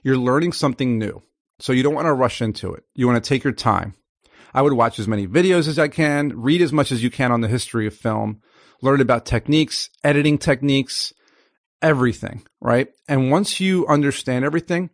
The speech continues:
or at least you read everything or watched everything, start doing it. Get a camera and start playing around with it.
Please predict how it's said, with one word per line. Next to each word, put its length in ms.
or 220
at 100
least 200
you 80
read 180
everything 400
or 100
watched 280
everything, 320
start 340
doing 260
it. 220
Get 160
a 40
camera 360
and 100
start 240
playing 260
around 240
with 120
it. 80